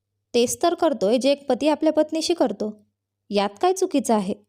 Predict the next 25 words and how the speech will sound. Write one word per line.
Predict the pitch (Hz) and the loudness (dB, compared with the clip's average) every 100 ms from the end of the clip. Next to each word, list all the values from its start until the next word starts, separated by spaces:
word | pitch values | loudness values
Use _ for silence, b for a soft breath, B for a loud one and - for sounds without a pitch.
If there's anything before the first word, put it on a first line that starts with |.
| _ _ _ _ - | _ _ _ _ -2
तुला | 220 226 | 0 0
स्पर्श | - 277 277 | 0 -2 0
करण्याचा | 285 285 285 277 302 | 0 0 -2 0 0
हक्क | 226 - 294 | 0 -2 -2
आहे | 320 349 | 0 0
मला, | 330 214 220 - _ _ _ _ - | 0 0 0 -6 _ _ _ _ -2
शेवटी | 247 240 294 | 0 0 -2
मी | 285 | -2
तुझा | 285 277 | 0 0
नवरा | 285 233 220 | 2 2 2
आहे." | 285 233 208 - _ _ _ _ _ _ _ | 2 0 -4 -10 _ _ _ _ _ _ _
"राघवजी, | 226 208 208 214 226 339 | 0 0 2 2 2 0
शुद्धीवर | 349 226 196 240 226 | 0 0 2 2 4
या. | 220 208 - _ _ _ - | 2 0 -8 _ _ _ -4
तुम्ही | 220 240 | 0 2
दारू | 214 208 | 2 0
प्यायलात | 262 262 190 - 294 | 0 0 -2 -4 -4
का? | 381 _ _ _ _ _ _ | -4 _ _ _ _ _ _
दूर | 214 285 294 | 2 4 4
व्हा, | 226 220 - _ _ _ 240 | 2 -2 -10 _ _ _ 0
नाहीतर | 277 269 285 | 0 2 0
मी | 240 311 | 0 -2
आवाज | 294 277 285 | -2 -2 -2
करेन." | 302 202 - - _ _ _ _ _ _ _ - | -2 -2 -4 -14 _ _ _ _ _ _ _ -2
"ईशा, | 233 220 240 | 0 2 0